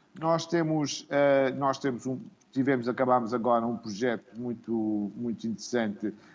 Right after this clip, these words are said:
com o, o, com o Volunteerscapes, que foi um projeto, no fu-, no fundo, apoiado pelo o programa LIFE.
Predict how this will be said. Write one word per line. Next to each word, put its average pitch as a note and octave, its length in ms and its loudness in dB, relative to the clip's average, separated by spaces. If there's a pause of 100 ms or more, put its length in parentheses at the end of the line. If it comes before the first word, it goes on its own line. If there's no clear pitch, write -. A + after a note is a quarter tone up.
(140)
com A#2 560 2
o, A2 520 0 (120)
o, B2 140 -4 (400)
com B2+ 80 -2
o - 20 2
Volunteerscapes, A#2 920 0
que - 120 -18
foi C3 140 2
um A#2 80 0
projeto, G#2 320 -2
no A#2 100 -4
fu-, G#2+ 200 -12
no A#2+ 180 -4
fundo, A#2 320 -2
apoiado A#2 380 2
pelo A2+ 200 0
o G2+ 520 0
programa A2 520 2
LIFE. A#2 500 2